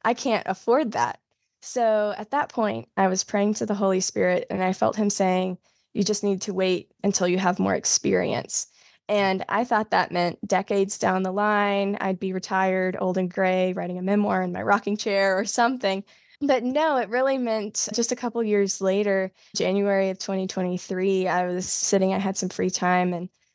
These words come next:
it was cold up here in the mountains. And so I, I felt the Holy Spirit telling me to revisit that manuscript.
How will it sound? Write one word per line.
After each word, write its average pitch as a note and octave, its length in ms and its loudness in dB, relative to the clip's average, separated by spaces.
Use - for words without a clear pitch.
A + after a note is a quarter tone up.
it G3+ 80 2
was F#3 180 2
cold G3+ 360 0
up G3+ 120 -2
here G#3 160 0
in F#3+ 100 2
the F#3 60 -2
mountains. F#3 500 0
And F3+ 180 -2
so F#3 340 0
I, F#3 460 2
I F#3 260 2
felt - 200 0
the G3+ 80 0
Holy G#3 140 2
Spirit F#3+ 260 0
telling G3 200 0
me F#3 140 0
to - 140 -4
revisit F#3 400 0
that - 140 -2
manuscript. F#3+ 720 0